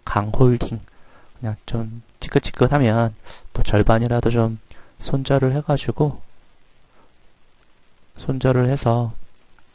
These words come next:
그러면 여기 한 뭐 십오만 원, 뭐 오만 원, 한, 한 이십만 원 또 손절한다 생각하고 또 이렇게 대응을 해보려고 합니다. 이게 참 음봉이 무서운데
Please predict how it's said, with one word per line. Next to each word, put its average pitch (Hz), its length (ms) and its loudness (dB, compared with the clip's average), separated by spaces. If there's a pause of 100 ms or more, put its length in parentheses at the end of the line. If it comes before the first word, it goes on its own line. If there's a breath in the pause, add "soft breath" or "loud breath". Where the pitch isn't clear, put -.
(500)
그러면 117 340 0
여기 107 460 0
한 113 340 -4
뭐 107 100 4
십오만 113 520 4
원, 113 220 0 (1080 soft breath)
뭐 120 120 -2
오만 107 300 4
원, 113 80 -4
한, 113 160 -4 (160)
한 110 140 -2
이십만 117 360 2
원 117 120 0
또 - 80 0
손절한다 139 460 2
생각하고 123 800 2 (540 loud breath)
또 - 60 -6
이렇게 - 160 -4
대응을 113 720 2 (100)
해보려고 107 480 2
합니다. 123 400 -8 (960 loud breath)
이게 127 420 -8 (1080)
참 - 180 -16
음봉이 123 440 -2
무서운데 120 760 -4